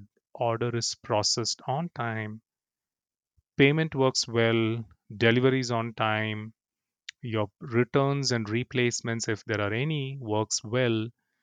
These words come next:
your customer support works well. You need to get the entire ecosystem working well for your customers to gain the trust. So it's a complex task, but when you make it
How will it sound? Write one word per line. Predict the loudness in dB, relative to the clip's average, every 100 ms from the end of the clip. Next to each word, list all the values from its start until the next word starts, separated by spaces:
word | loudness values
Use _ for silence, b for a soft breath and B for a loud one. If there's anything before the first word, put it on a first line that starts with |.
| _ -6
your | -6
customer | 0 0 2 0 0
support | 0 -2 -2 -4 -4
works | -4 -4 -6
well. | -4 -2
You | -4 -6
need | -6
to | -8
get | -6 -6 -4
the | -6
entire | -6 -6 -8 -8 -6 -6
ecosystem | -6 -4 -4 -2 -2 -4 -4 -6 -8 -12 _ _ _ -2
working | 0 0 -6 -6
well | -4 -2 -4 -8 -14 -16
for | -8 -4
your | -4 -6 -4
customers | -4 -2 -2 -2 -2 -4
to | -6
gain | -4 -4 -4 -6
the | -8
trust. | -8 -8 -6 -6 -8 _ _ _ _ _
So | 4
it's | 4 4
a |
complex | 6 6 6 0 2 0 0
task, | 0 2 2 -2 -4 -4
but | 2 2 2
when | -2 -2
you |
make | -2 -2 -2 -4
it | -10